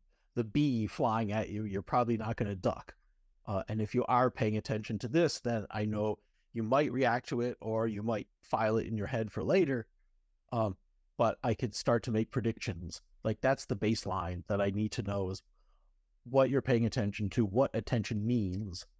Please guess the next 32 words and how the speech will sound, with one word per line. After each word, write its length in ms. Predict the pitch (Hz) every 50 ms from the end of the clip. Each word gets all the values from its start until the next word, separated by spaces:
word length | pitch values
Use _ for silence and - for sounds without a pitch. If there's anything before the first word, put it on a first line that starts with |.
| _ _ _ _ _ - - _ _ -
in 120 | 117 113
terms 340 | 113 - 127 110 107 101 -
of 140 | 107 95 -
how 240 | - - 104 104 104
it 60 | 101 -
influences 680 | 143 117 101 - 113 101 92 92 - - 92 90 95
you, 380 | 98 92 107 104 90 85 85 85 - _ _ _ _ _ _ _ -
right? 260 | - 98 98 92 - _ _ _ _ _ _ _ _ _ _ - _ _ - _ -
Uh, 160 | - 104 101 98
but 180 | 101 131 -
the, 140 | - 123 110 - _
the, 140 | - 135 123 - _
the 100 | - 120
truth 340 | - - - 185 202 156 -
is, 280 | 127 117 113 107 - - _ _ _ _ _ -
again, 440 | 120 - - 143 151 131 101 98 - _ _ _ _ _ _ _ _ _ _ _ _ -
I 140 | 123 127 147
don't 420 | 143 113 170 160 147 135 123 - -
look 220 | 120 143 147 -
at 120 | - - -
you. 260 | 110 110 107 104 95 - _ _ _ _ _ _ -
I 140 | 113 131
don't 260 | 135 156 147 139 131 - _
intuitively 800 | - 123 113 - - 143 135 135 123 123 117 110 113 113 110 98
look 240 | 101 117 113 - 107
at 60 | -
you 220 | - 107 98 101
and 200 | - 98 104 110
say, 240 | - - 101 104 95
"Ah, 400 | 90 117 139 135 110 98 95 92
his 220 | - 120 113 101
brain 640 | 95 - 113 107 139 160 131 95 87 87 87 87 87